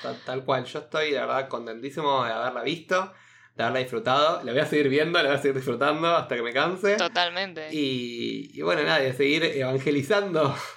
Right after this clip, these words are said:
Speaker 1: <laughs> con Heartstopper.
Speaker 2: Que no quepa
Speaker 1: Eh,
Speaker 2: ninguna duda.
Speaker 1: y bueno, nada, y queríamos darle un lugarcito acá en el podcast, eh, para hablar de esto. Y, mm, que no quede duda que durante este mes del Pride lo vamos a sorprender con capítulos especiales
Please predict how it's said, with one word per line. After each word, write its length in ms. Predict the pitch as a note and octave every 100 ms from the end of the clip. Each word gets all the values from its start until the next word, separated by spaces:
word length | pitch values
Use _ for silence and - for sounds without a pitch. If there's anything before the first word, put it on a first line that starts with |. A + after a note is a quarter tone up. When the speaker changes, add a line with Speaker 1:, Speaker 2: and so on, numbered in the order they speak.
| -
Speaker 1:
<laughs> 340 | - - -
con 140 | F3+ E3
Heartstopper. 680 | E3 D3+ - D3 - D#3+ - - - - - -
Speaker 2:
Que 320 | - C3 A#2+ A3
no 80 | -
quepa 200 | - A#3+
Speaker 1:
Eh, 40 | F#3+
Speaker 2:
ninguna 300 | F3 G3 F#3
duda. 320 | F#3 E3+ E3 _ _
Speaker 1:
y 140 | C#3
bueno, 200 | D3+ D3+
nada, 160 | D3 C3
y 80 | B2
queríamos 240 | C#3 D3
darle 200 | D3+ D3
un 60 | D3
lugarcito 440 | C#3 - - C3+
acá 140 | B2+ B2
en 80 | A#2+
el 100 | A2+
podcast, 560 | B2 C3 D3+ E3 - - -
eh, 220 | G#2+ G2+
para 180 | G#2 G#2+
hablar 220 | A2 A2+
de 80 | A#2
esto. 320 | C#3 - G3
Y, 220 | F3 D#3+ D#3+
mm, 320 | - - - -
que 100 | F#3+
no 100 | A3
quede 120 | G#3
duda 260 | E3+ F3+ D#3+
que 320 | C3+ B2+ A#2+
durante 280 | C3+ C3+ C#3
este 200 | - C#3+
mes 180 | C3 C#3
del 160 | C3
Pride 240 | B2+ C3+ D3
lo 100 | C3
vamos 180 | C3 C3
a 40 |
sorprender 420 | B2+ A#2 A#2 A#2+ A#2+
con 180 | A#2+
capítulos 440 | A#2+ A#2 B2 A#2+ A#2+
especiales 580 | - - C3+ D#3 E3